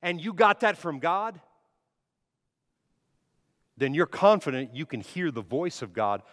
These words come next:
about anything else you're supposed to do. Watch your words. Be careful what you say.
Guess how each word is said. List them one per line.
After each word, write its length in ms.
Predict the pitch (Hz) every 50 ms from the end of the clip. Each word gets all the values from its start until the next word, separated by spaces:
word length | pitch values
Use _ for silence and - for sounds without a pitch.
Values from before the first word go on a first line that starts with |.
| - -
about 240 | 113 98 143 110 -
anything 400 | 143 143 147 139 - 143 123 117
else 220 | 123 127 - - -
you're 100 | 98 -
supposed 260 | - - 98 - -
to 80 | 110
do. 120 | 98 92 78 _ _ _ _ _ _ _ _ _ _ _ _ _ _ _ _ _ _ _ _ _ _ _ _ _ _ _ _ _ _ _ _ _ _ _ _ _ _ _ _ _ _ _ _ _ _ _ _ _ _ _ _ _ _ _ _ _ _ _ _ _ _ _ _ _ _ _ _ _ _ _ _ _ _ _ _ -
Watch 260 | 117 127 131 - -
your 100 | 160 160
words. 520 | 170 190 208 196 156 135 131 123 - - - _ _ _ _ _ _ _ _ _ _ _ _ _ _ _ _ _ _ _ _ _ _ _ _ _ _ -
Be 100 | 104 104
careful 380 | - - 135 127 - - 135
what 160 | 123 131 123 95
you 80 | 139
say. 340 | - - 151 127 98 90